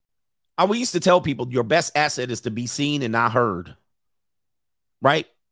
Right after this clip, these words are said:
Be seen and not heard. But I, I, I'm, look, I, you share advice with them. Not all men think this. There's a woman listening to me right now with her boyfriend.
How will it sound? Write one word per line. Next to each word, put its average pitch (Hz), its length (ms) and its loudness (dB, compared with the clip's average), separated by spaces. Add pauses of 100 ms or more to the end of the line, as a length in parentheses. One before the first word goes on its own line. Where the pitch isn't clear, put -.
Be 240 160 0
seen 220 260 -2
and 190 100 0
not 160 180 0
heard. 147 300 0
But 170 160 4
I, 180 140 4
I, 175 340 0
I'm, 175 100 0
look, 175 240 4
I, 147 280 2
you 156 140 -4
share 208 320 4
advice 160 360 0
with 170 160 -2
them. 170 160 -2 (220)
Not 233 340 4
all 190 240 8
men 175 340 2
think 165 280 2
this. 160 180 6
There's 160 220 0
a 135 60 2
woman 180 420 4 (680)
listening 185 420 4
to 175 100 4
me 170 160 2
right 160 220 4
now 127 320 0 (240)
with 165 180 4
her 180 120 6
boyfriend. 131 640 2